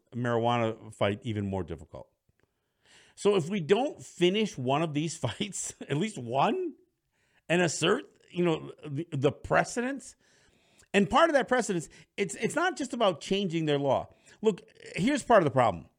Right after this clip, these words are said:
When we're fighting New York State, we have a tendency to, to look for the, um, the, the errors in their application of their law when it comes to, onto our territory.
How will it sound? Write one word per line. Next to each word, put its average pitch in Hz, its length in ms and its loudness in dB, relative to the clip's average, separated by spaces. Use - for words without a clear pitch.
When 170 180 4
we're 269 140 4
fighting 220 400 2
New 180 60 0
York 151 200 2
State, 107 320 -4
we 180 160 0
have 240 80 4
a 226 60 4
tendency 247 420 -2
to, 175 260 2
to 143 140 -4
look 175 240 -2
for 151 340 4
the, 131 560 -2
um, 110 460 0
the, 120 320 0
the 123 200 -8
errors 220 440 4
in 175 180 2
their 170 160 0
application 156 560 -2
of 120 120 -2
their 135 160 2
law 123 480 4
when 117 100 -4
it 107 60 -8
comes 117 160 -6
to, 123 80 0
onto 110 240 -2
our 95 80 -4
territory. 95 420 -4